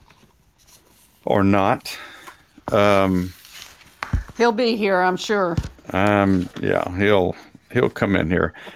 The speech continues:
Speaker 1: Uh, if you listen to Trice Talk on a regular basis, uh, Dennis Lee, who is usually in here about this time, uh, he's,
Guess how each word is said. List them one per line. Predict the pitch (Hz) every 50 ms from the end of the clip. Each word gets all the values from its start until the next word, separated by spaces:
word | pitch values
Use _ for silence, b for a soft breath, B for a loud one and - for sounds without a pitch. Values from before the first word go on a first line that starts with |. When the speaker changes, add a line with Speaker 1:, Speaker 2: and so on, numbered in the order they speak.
| B -
Speaker 1:
Uh, | - 139 139 139 143 139 - -
if | 143 123 -
you | 156 151
listen | 143 160 180 170 - 156 139 131 117
to | - - 135 117
Trice | - - 131 123 120 123 120 -
Talk | - 135 127 120 117 113 -
on | 123 117
a | 107 104
regular | 107 113 117 113 110 110
basis, | 98 110 110 113 113 113 - 156 143 - - -
uh, | - 104 104 104 104 104 104 101 104 - - - - - _ _ _ _ _ _ - 101
Dennis | 95 120 131 135 135 123 - -
Lee, | 117 120 127 123 123 147 185 - _ _ _ _ _ _ _ _ _
who | - 117
is | 113 110 92 95
usually | 117 120 110 104 117 113 107 107 110
in | 117 117 107
here | 107 113 113 120 139 156 - _ _ _ _ _ _ _ _ _ _ _ _ _ _ -
about | 110 104 113 120 117 - -
this | 131 117 - -
time, | - 123 120 127 135 135 143 143 - -
uh, | - 117 113 117 117 117 117 107
he's, | 120 139 143 135 120 - -